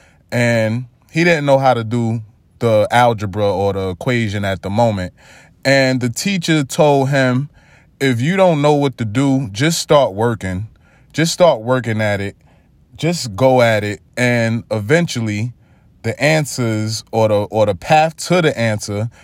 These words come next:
is gonna come to you. You, you're gonna remember it." And if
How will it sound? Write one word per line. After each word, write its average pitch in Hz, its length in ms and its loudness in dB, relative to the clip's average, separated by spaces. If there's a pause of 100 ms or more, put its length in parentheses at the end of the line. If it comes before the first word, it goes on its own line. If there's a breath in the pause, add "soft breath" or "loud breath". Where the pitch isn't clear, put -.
(160 soft breath)
is 104 140 -6
gonna 120 280 0
come 160 280 2
to 120 120 -4
you. 104 100 -4
You, 104 300 -8
you're 110 140 -6
gonna 117 260 0
remember 113 520 0
it." 82 120 -8 (400 loud breath)
And 127 500 2
if 147 120 0